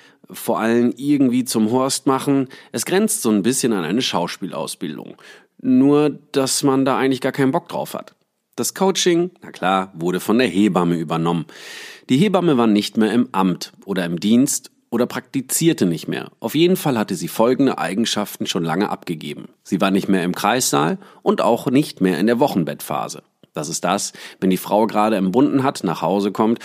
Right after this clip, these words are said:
und die Hebamme dann nach dem Rechten schaut.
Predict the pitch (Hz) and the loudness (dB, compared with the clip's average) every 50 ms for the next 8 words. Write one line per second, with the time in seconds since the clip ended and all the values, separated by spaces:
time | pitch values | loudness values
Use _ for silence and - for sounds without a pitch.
0 | - - - 95 87 80 87 82 82 90 101 110 107 110 110 120 113 - - 80 | -12 -10 -6 -4 -2 -2 -2 0 2 2 2 2 2 2 2 2 2 2 0 -2
1 | 78 85 104 113 110 - - - _ _ _ - - - 170 160 - 98 92 - | -2 0 0 -2 -2 -4 -12 -20 _ _ _ -10 -4 0 2 2 2 2 0 -2
2 | - - - - - - 78 - - - _ | -6 -12 -12 -12 -10 -10 -12 -12 -14 -18 _